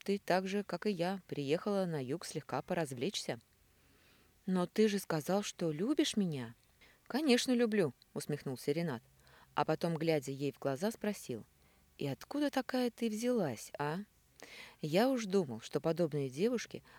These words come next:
остались в прошлом веке, когда наши родители год ходили, держась за руки, перед тем, как поцеловаться».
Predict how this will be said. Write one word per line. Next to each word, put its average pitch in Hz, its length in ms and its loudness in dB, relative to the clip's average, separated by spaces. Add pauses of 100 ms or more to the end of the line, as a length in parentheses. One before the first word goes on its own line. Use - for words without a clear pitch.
остались 269 480 0
в - 40 -20
прошлом 247 480 2
веке, 233 400 0 (160)
когда 151 280 2
наши 160 280 2
родители 156 520 2
год 160 300 0
ходили, 131 440 -4
держась 143 420 0
за 139 240 0
руки, 117 300 -8 (240)
перед 185 240 2
тем, 113 180 -2
как - 180 -6
поцеловаться». 156 680 -4